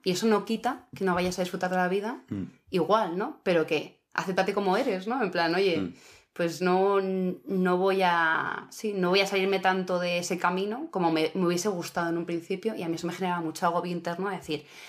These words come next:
Speaker 1: "Joder, es que", pero era una ansiedad de,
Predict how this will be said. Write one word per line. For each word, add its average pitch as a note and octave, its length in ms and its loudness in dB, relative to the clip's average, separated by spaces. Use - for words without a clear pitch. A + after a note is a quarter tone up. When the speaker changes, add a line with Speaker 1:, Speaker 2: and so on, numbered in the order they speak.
Speaker 1:
"Joder, D3+ 220 -8
es C#3 140 -6
que", E3+ 220 -2
pero D#3+ 180 -2
era D#3+ 180 -2
una F3+ 140 4
ansiedad F#3+ 560 0
de, D#3+ 580 -8